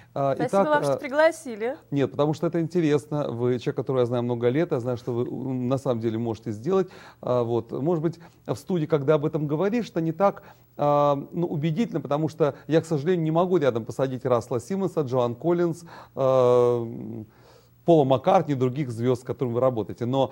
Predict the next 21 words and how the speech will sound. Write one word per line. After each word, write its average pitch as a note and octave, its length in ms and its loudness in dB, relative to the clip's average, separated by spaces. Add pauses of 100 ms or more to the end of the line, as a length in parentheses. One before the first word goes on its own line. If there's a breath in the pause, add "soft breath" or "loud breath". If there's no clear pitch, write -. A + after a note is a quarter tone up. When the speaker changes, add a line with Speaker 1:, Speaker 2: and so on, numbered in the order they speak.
(140 loud breath)
Speaker 1:
когда C#3 300 2
вы B2+ 80 -2
начинаете F#3+ 400 -2
работать, D#3 260 2
я A#2+ 80 -2
знаю, D3+ 160 -2
что D#3 140 -8
это A#2 100 -10
всегда B2 300 -6
успех. G2+ 400 -8
И C3+ 260 -4
вот A#2+ 220 -4
ваша B2+ 240 0
бывшая A#2+ 320 -2
работа, C#3 360 0 (220 loud breath)
бывшая B2+ 320 -2
ваша A2 160 -4
клиентка E3+ 380 -2
этому B2+ 500 0
яркое A#2+ 400 2
подтверждение. F#2+ 720 -8